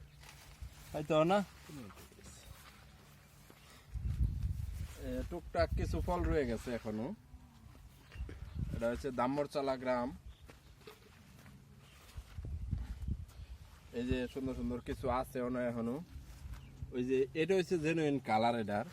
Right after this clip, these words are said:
এই যে এটা দেখাও তো, এটা হচ্ছে এটার জেনুইন কালার। এটা আসলে সুন্দর একটি ফল। আমরা ইচ্ছা করলে এটা যে, যে কোনো জায়গায় চাষ করতে পারি।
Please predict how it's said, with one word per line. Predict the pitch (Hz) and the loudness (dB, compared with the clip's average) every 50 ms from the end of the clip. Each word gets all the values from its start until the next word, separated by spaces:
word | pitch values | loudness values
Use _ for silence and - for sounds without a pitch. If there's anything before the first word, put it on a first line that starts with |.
| - - - - - | -12 -16 -16 -10 -6
এই | 143 113 | -6 -2
যে | 120 123 | 0 2
এটা | 120 127 | 2 2
দেখাও | 120 123 135 131 131 120 | 4 6 6 6 6 4
তো, | 117 - 147 160 180 | 2 2 2 2 2
এটা | 160 - 127 120 123 | 2 2 0 2 2
হচ্ছে | 127 123 131 135 | 0 0 0 -2
এটার | 123 127 127 120 | 0 2 2 2
জেনুইন | 117 120 123 127 127 123 117 113 - | 2 2 2 2 2 0 0 -2 -2
কালার। | - 104 107 107 110 120 139 - - - - - - - - - - - - - - - - - - - - - - | 0 2 2 4 2 2 0 -4 -10 -18 -20 -20 -20 -20 -20 -20 -18 -18 -18 -18 -18 -18 -18 -20 -20 -20 -20 -18 -16
এটা | - 117 123 123 | -2 2 4 4
আসলে | 127 123 - 135 123 123 127 123 123 123 - - - - - - - - - | 4 4 2 -2 0 2 2 4 2 2 -2 -6 -16 -20 -20 -20 -20 -14 -8
সুন্দর | - 127 135 143 139 | -6 -2 -2 0 0
একটি | 139 131 - - 123 120 - | 0 -2 -2 -6 -8 -2 2
ফল। | 123 120 120 120 131 147 - - - - - - - - - - - - - - - - - - - - - - - - - - - - - - - | 2 4 4 4 2 0 -4 -8 -10 -10 -10 -10 -10 -10 -12 -12 -12 -12 -14 -14 -14 -16 -18 -18 -18 -18 -20 -20 -20 -20 -20 -20 -20 -20 -20 -20 -12
আমরা | - 110 120 123 127 127 127 123 | -8 -6 -2 2 2 4 4 4
ইচ্ছা | 127 127 - - 143 123 | 2 0 -2 -4 -4 -2
করলে | - 143 135 139 139 139 143 143 135 - - - - - | -2 -4 -2 0 0 0 0 0 -2 -4 -10 -16 -14 -12
এটা | 120 117 123 123 123 123 123 120 120 | -6 -2 0 2 2 4 2 2 0
যে, | 127 123 120 117 | -2 -2 -2 0
যে | 117 135 147 | 2 2 0
কোনো | 143 - 156 147 | 0 0 -2 -2
জায়গায় | 135 143 139 147 151 135 | 0 0 2 2 0 0
চাষ | - 135 131 131 - | 2 0 0 -2 0
করতে | - 160 143 - 156 | -2 -2 0 2 0
পারি। | 143 147 143 143 147 | 2 2 2 4 4